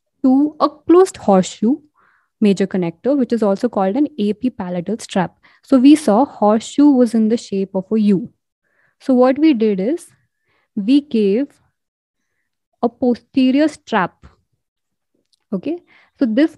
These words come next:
closed your horseshoe, right? The horseshoe was open, it closed it. So what happens here is there is a strap of metal that extends between the open ends of the horseshoe with the center of palate uncovered.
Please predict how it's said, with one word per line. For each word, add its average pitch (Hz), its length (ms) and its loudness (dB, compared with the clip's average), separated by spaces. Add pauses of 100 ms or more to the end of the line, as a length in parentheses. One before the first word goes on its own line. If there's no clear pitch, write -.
closed 262 460 6
your 277 120 6
horseshoe, 180 500 -2
right? 254 220 -4 (200)
The - 60 -4
horseshoe 208 460 -2
was 233 140 0
open, 196 280 0
it 302 220 -2
closed 202 460 -2
it. 233 180 -18 (2250)
So 247 260 0
what 214 340 -6
happens 247 460 -6
here 208 240 -4
is 269 400 -4 (300)
there 214 180 2
is 214 140 2
a 220 40 -2
strap 226 380 -2
of 285 160 2
metal 202 520 2
that 226 220 -6
extends 220 460 -6
between 233 380 -2
the 247 100 0
open 214 320 -2
ends 202 160 -4
of 185 140 -10
the 196 80 -6
horseshoe 175 640 -4 (340)
with 214 160 2
the 277 80 2
center 254 560 0
of 302 160 -4
palate 208 420 -6 (180)
uncovered. 185 600 -2